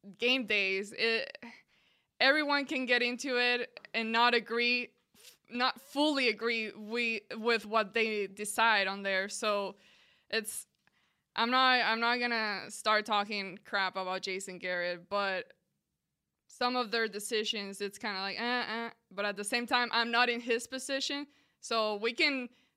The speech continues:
judge all we want from the outside, but we don't really know what's happening down there and what they're going through.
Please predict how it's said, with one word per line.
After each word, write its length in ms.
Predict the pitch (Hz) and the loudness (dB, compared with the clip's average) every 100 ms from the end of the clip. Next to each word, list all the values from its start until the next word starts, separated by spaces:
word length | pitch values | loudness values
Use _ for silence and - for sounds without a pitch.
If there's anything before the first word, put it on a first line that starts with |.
| 196 | -8
judge 400 | 190 254 262 247 | 4 6 6 6
all 180 | 254 254 | 2 2
we 120 | 247 | -2
want 320 | 208 247 247 | 0 2 2
from 160 | 240 220 | -2 -4
the 140 | 214 | 2
outside, 540 | 233 247 - 208 202 196 - | 2 2 2 0 0 -6 -2
but 260 | 220 214 | 0 0
we 120 | 202 247 | 0 0
don't 200 | 262 240 | 0 0
really 200 | 247 226 | -2 -2
know 480 | 220 220 214 214 - - | -2 0 -2 -4 -12 -20
what's 400 | - 185 220 220 | -20 -4 -2 -2
happening 600 | 269 233 196 214 202 208 233 _ 185 | -2 -2 -2 -6 -8 -12 -18 _ -4
down 260 | 220 208 | -2 -2
there 400 | 208 214 202 196 220 - | 0 2 2 -2 -8 -14
and 200 | 196 185 | -14 -6
what 180 | 202 190 _ | -6 -6 _
they're 200 | 220 220 | -4 -2
going 280 | 196 175 185 | -4 -8 -10
through. 240 | 151 160 | -10 -10